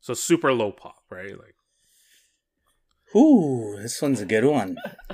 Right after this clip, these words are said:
Speaker 1: so goat versus goat, you have just an extra seventy-five thousand dollars laying around
Speaker 2: <laughs> Seventy-five K.
Speaker 1: 'cause you didn't,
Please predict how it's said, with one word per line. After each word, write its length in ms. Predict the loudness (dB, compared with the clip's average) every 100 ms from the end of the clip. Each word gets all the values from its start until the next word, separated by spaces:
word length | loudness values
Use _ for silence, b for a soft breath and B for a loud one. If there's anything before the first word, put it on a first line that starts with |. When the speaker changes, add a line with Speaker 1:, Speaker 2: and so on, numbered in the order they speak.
| -20
Speaker 1:
so 220 | -14 -12 -8
goat 340 | 0 2 2
versus 300 | 0 -2 -2
goat, 260 | 2 2 2
you 160 | 2
have 240 | 6 4 4
just 240 | -2 -4
an 100 | -4
extra 300 | -4 -4 -4
seventy-five 640 | 0 0 0 -4 -2 -4
thousand 380 | -2 -4 -4 -6
dollars 400 | -6 -4 -4 -6
laying 200 | -8 -8
around 380 | -8 -10 -8 -8
Speaker 2:
<laughs> 40 |
Seventy-five 360 | -4 -4 -2 0
K. 20 |
Speaker 1:
'cause 200 | 2 2
you 80 | 0
didn't, 580 | 0 2 4 2 -2